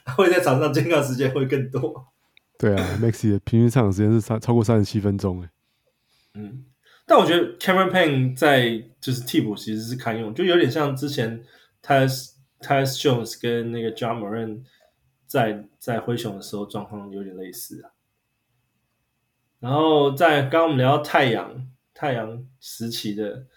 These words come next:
Speaker 1: Cameron Payne，那太阳这边其实也做了一些动作，但是 Yuta Watanabe 走了。<laughs>
Speaker 2: 走去，对，去灰熊了。
Speaker 1: 对啊，Utah，呃，太阳这边基本上是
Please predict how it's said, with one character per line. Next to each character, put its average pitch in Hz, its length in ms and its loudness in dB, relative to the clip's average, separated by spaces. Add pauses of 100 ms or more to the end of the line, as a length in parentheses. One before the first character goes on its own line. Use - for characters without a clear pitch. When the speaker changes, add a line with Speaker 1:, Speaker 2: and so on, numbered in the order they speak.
(300)
Speaker 1:
Cameron 113 320 -6
Payne， 120 320 -10
那 117 160 -12
太 175 220 2
阳 139 140 4
这 147 60 0
边 151 220 0
其 135 120 -6
实 127 380 -4 (720)
也 135 80 0
做 156 240 4
了 147 80 8
一 151 60 4
些 - 180 0
动 139 260 2
作， 123 540 0
但 156 180 0
是 131 560 0 (760)
Yuta 190 340 2
Watanabe 175 720 0
走 139 240 2
了。 131 480 0 (140)
<laughs> - 1300 -8
Speaker 2:
走 98 120 -8
去， 107 200 -4
对， 98 280 0
去 - 160 -4
灰 110 160 4
熊 95 220 -2
了。 90 160 -14 (640)
Speaker 1:
对 117 120 -4
啊， - 180 -6 (480)
Utah， 185 260 2
呃， 156 440 6
太 233 160 4
阳 175 120 6
这 160 80 2
边 175 140 2
基 175 80 0
本 147 160 2
上 147 180 2
是 135 460 2